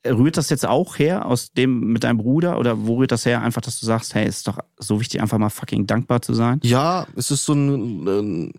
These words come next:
Speaker 2: das ist einfach so eine Grundsatzhaltung, so, ähm, ja, weil, ja, weil einfach echt viel Scheiße passiert
Speaker 1: Ja.
Speaker 2: und ich einfach, wie ich vorhin schon gesagt habe, einfach auch sehr viel, auch ich,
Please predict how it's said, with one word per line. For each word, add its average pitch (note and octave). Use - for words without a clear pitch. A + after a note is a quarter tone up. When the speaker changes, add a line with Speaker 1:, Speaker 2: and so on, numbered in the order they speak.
Speaker 2:
das A2
ist -
einfach A2
so A#2
eine G#2+
Grundsatzhaltung, G#2+
so, G#2
ähm, G2+
ja, C3
weil, C3+
ja, A2+
weil A2+
einfach B2+
echt B2+
viel B2
Scheiße B2+
passiert A#2+
Speaker 1:
Ja. G#2+
Speaker 2:
und A#2+
ich A#2
einfach, A#2+
wie B2
ich A2
vorhin A#2+
schon C#3+
gesagt A2
habe, -
einfach A2
auch G2+
sehr G2
viel, G#2
auch C#3+
ich, B2+